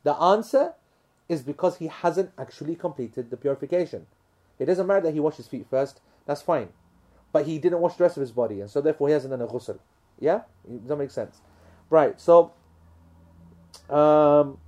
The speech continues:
okay. Uh, da, da, da, da, da. So another scenario, okay? Let's say now a person now, he just needs to make wudu. So he's just been to the toilet, he just needs to make wudu. So he's making wudu, and he's now nearly finished his wudu, and he,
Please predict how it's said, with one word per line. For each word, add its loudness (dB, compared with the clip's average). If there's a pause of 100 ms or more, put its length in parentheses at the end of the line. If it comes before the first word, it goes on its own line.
(2250)
okay. 0 (1120)
Uh, -8
da, -4
da, -6
da, -10
da, -12
da. -2 (1200)
So 6
another 4
scenario, 0 (340)
okay? 0 (320)
Let's 4
say 6
now 6
a 4
person 0
now, 2
he -8 (120)
just -10
needs -6
to -8
make -2
wudu. 0 (160)
So -4
he's -8
just -10
been -6
to -6
the -2
toilet, -2
he -18
just -12
needs -12
to -18
make -8
wudu. -6 (640)
So 0
he's 0
making 4
wudu, 6
and -2
he's -2
now 2
nearly 0
finished -4
his -6
wudu, 2
and -4
he, -4